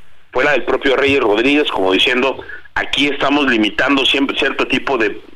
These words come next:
privilegios o prerrogativas que tenían los magistrados", como sugiriendo que ese era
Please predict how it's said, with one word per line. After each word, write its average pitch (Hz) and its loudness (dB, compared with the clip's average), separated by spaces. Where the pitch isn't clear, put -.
privilegios 113 0
o 101 0
prerrogativas 98 0
que - -2
tenían 110 0
los 98 -4
magistrados", 151 0
como 127 2
sugiriendo 143 2
que 135 0
ese 117 2
era 123 0